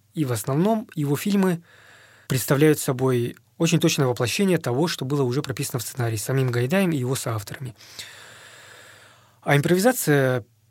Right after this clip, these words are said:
всячески приветствовалась, поэтому Гайдай любил работать, э, с актерами, которые умели что-то привнести в фильм. Это была не словесная импровизация, а именно вот трюковая, эксцентрическая.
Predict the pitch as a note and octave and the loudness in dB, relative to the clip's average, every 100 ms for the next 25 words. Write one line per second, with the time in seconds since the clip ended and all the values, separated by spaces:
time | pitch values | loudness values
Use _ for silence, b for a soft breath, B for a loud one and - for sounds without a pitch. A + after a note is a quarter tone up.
0 | _ - D#3+ - - A#2+ C#3+ A3+ B3 G#3 | _ 0 2 2 -4 0 2 2 0 -2
1 | F#3 - _ _ - F3+ G3+ E3+ C#3+ C#3+ | -2 -4 _ _ 2 2 2 2 2 4
2 | F#3 D#3+ D3 F#3 E3 - D3 C#3+ D#3+ C#3 | 4 4 2 2 2 -2 -2 2 2 0
3 | - D3 A#2+ A#2 A2 B2+ _ - - - | -2 -4 -4 -2 -4 -8 _ -18 -8 -2
4 | C#3+ - F#3+ F3 D#3+ C#3+ C3 _ _ _ | -2 -2 2 2 2 0 -4 _ _ _
5 | _ - B2+ A2 D#3 C#3+ C#3+ _ _ _ | _ -6 -4 0 2 2 0 _ _ _
6 | - D#3+ D#3+ D#3+ B2 - F#3+ E3+ C#3+ A#2+ | -2 2 4 4 2 -2 -4 -2 -2 -2
7 | A2+ D#3+ - C3 G#2+ G2 B B B B | -2 -4 -2 -2 -2 -4 B B B B
8 | C#3+ D3 E3+ E3+ F3+ A3 - E3+ - D3 | -2 4 6 4 2 0 2 0 0 -2
9 | C#3 B2+ B2+ - C#3 G3 F3 D3 C#3+ - | -2 -2 -4 -2 0 2 4 4 2 -2
10 | - B B B B B B B E3 E3 | -20 B B B B B B B 0 4
11 | F#3+ D3+ B2+ - - - E3 D#3 A#2+ - | 6 6 4 -4 -6 -2 0 0 -2 -4
12 | - A2+ A2+ C3 | -4 -4 -4 -8